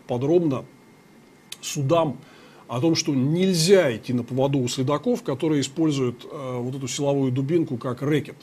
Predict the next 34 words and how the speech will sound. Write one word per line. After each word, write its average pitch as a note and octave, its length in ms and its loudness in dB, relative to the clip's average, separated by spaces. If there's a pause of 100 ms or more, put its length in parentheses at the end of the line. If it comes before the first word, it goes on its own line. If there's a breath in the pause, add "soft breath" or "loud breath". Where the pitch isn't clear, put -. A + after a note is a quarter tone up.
(140)
против A#2 200 -10
предпринимателей. D3 840 -6 (500 loud breath)
Так C#4+ 140 -2
судьи G#3 300 4
не F#3 100 4
слушаются. F#3+ 500 -4 (760)
Плевать G#3+ 400 4
хотели, B2+ 400 -4
потому F3 320 -2
что - 120 -2
круговая G#3 600 2
порука, G#3+ 480 2
и - 180 -6
все A3 440 4
они E3+ 180 4
повязаны D#3 840 2 (560 loud breath)
вот C#3 160 0
этими D#3+ 240 0
всеми E3 380 2
мафиозными D3 760 2
коррупционными C3+ 720 -2
интересами. D3+ 680 -2 (880 loud breath)
И F#3+ 120 0
Путин G#3 340 2
ничего G#3+ 440 2
с - 60 0
этим E3 200 2
и F#3+ 180 -2
не F#3+ 140 2
может, E3 400 4
и E3+ 80 -2
не F3+ 100 2
хочет D#3+ 400 0
делать, G#3 320 2